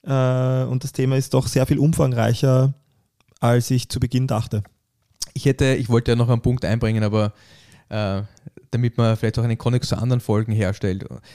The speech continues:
Speaker 2: da ist mir wieder die, die Neuroathletik eingefallen,
Speaker 1: Ja.
Speaker 2: über die wir immer schon mal gesprochen haben.
Speaker 1: Ja.
Speaker 2: Und auch, auch da geht's ja, wenn man über Technik nachdenkt und über,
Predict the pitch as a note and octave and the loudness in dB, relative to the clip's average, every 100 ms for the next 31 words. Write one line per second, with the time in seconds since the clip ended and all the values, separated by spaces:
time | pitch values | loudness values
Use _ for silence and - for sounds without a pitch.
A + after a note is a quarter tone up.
0 | - A#2+ - A2+ B2+ A#2+ B2 A#2+ A#2 A#2 | -10 -10 -6 -2 0 2 2 2 2 0
1 | A#2 A2+ A2+ G#2 B2 - - G#2 A2 C3+ | 0 0 2 2 0 -2 -6 -6 -4 -6
2 | - G2 G2+ G#2+ A2 G#2+ C#3 - _ _ | -6 -8 -8 -6 -4 -4 -4 -8 _ _
3 | B2 A#2+ A#2+ A2+ A#2+ A#2+ B2 A#2+ A#2 A2+ | -2 0 2 2 2 2 0 0 0 0
4 | A2+ B2 B2 C3+ - B2 E3+ _ _ B2 | 2 2 2 0 2 2 0 _ _ -2
5 | B2 A#2 A#2 - - - - B2 A2+ A#2 | 0 2 2 -2 -14 -20 -8 -4 0 0
6 | A#2+ A#2+ A#2+ B2 B2 B2 A#2+ - C#3 A#2 | 0 0 2 2 2 0 -2 -2 -4 -2
7 | G#2 A#2+ B2+ A#2+ B2 G2 A2+ A#2 A2 A2 | -2 -2 -2 -2 -4 -6 -2 0 2 0